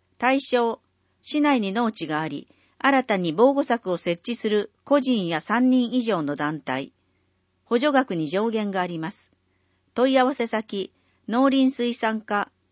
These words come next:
電話、零八四八六七六零八一。農業体験交流を行う団体を補助します。対象、農林水産業への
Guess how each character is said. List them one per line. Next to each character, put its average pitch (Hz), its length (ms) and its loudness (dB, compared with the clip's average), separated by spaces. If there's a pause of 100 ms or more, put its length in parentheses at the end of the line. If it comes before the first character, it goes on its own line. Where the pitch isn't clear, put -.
電 214 320 0
話、 208 240 -2 (400)
零 262 220 4
八 269 320 -2
四 196 160 -4
八 190 440 -8 (200)
六 190 300 2
七 220 360 0 (140)
六 190 320 0
零 233 180 2
八 - 380 -8
一。 - 340 -14 (1160)
農 269 240 4
業 277 220 4
体 262 260 0
験 254 260 2
交 247 180 6
流 165 180 -2
を 147 180 0
行 202 140 -6
う 185 240 0
団 190 220 -2
体 185 260 -2
を 175 80 0
補 214 120 -2
助 190 120 -2
し 151 140 -10
ま 135 120 -6
す。 - 200 -16 (760)
対 247 220 2
象、 214 400 -2 (420)
農 269 240 4
林 269 200 4
水 262 240 0
産 233 300 0
業 165 240 2
へ 170 60 0
の 143 260 -2